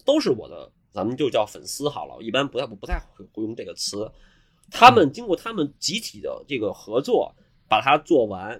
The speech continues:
Speaker 1: 包括今天，刚才你也看到我微博，对吧？我那个整个包装设计是入围了C A奖嘛。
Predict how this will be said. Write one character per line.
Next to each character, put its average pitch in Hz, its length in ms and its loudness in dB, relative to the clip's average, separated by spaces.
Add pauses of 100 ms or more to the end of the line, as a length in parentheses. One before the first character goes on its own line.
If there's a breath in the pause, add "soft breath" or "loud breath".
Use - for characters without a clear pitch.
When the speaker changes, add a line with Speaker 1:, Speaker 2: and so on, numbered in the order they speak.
(120)
Speaker 1:
包 202 100 2
括 180 140 6
今 185 180 -6
天， 165 300 -4 (100)
刚 127 100 -6
才 139 80 -2
你 131 80 -2
也 120 60 -2
看 120 180 -8
到 107 80 -4
我 92 180 -6
微 117 140 -4
博， 101 160 -8
对 107 80 -4
吧？ 98 140 -2
我 92 160 -12
那 127 140 -4
个 113 180 -2 (160)
整 107 200 -2
个 151 120 0
包 185 220 2
装 180 180 -4
设 139 180 -2
计 113 140 -6
是 107 120 -14
入 135 160 -4
围 117 120 2
了 135 80 4
C 147 240 -6
A 151 60 0
奖 - 280 -8
嘛。 - 60 -20